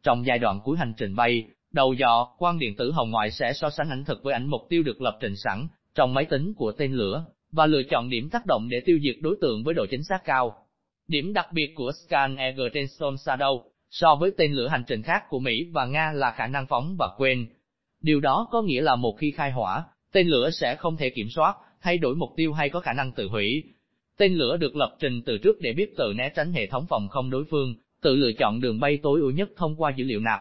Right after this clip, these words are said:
vào hệ thống. Khi áp sát mục tiêu, tên lửa bay cao hơn bình thường, tự lựa chọn góc tấn công phù hợp nhất để đâm xuyên qua mục tiêu, và phát nổ từ bên trong, rất phù hợp để tấn công các mục tiêu kiên cố.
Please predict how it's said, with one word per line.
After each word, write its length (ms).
vào 120
hệ 140
thống. 300
Khi 180
áp 180
sát 280
mục 200
tiêu, 280
tên 180
lửa 240
bay 180
cao 220
hơn 180
bình 160
thường, 280
tự 140
lựa 160
chọn 240
góc 260
tấn 180
công 200
phù 140
hợp 180
nhất 240
để 140
đâm 180
xuyên 260
qua 180
mục 220
tiêu, 280
và 160
phát 200
nổ 280
từ 100
bên 160
trong, 240
rất 220
phù 140
hợp 220
để 120
tấn 220
công 220
các 160
mục 200
tiêu 140
kiên 240
cố. 340